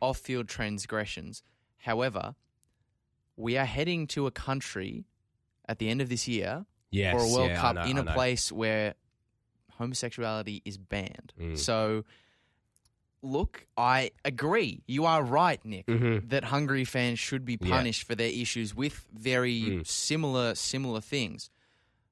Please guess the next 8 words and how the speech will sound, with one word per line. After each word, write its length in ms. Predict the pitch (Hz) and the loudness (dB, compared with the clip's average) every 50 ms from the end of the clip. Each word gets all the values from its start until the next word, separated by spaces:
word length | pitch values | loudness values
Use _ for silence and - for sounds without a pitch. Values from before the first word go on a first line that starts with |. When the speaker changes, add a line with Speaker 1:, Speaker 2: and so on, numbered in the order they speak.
| _ _ _ _ - 113 - | _ _ _ _ -20 -16 -2
Speaker 1:
But 200 | - 139 135 - - | -2 -2 -2 -2 -2
look 220 | 127 156 165 - | -2 -2 0 0
at 160 | 190 - - | -2 -2 0
the 100 | 135 135 | -2 -4
bar 600 | 117 104 - 117 120 120 123 123 117 113 107 104 95 | -2 0 2 4 4 6 6 4 4 4 4 2 0
that 280 | 98 107 107 - _ - | 0 -2 -4 -4 _ -12
fifa 640 | - - - 107 107 101 - - 95 92 92 87 _ _ _ _ - | -14 -6 -4 -4 -4 -4 -4 -4 -4 -4 -4 -8 _ _ _ _ -6
and 400 | 110 107 104 101 101 95 - - | -4 -4 -2 -4 -6 -6 -8 -10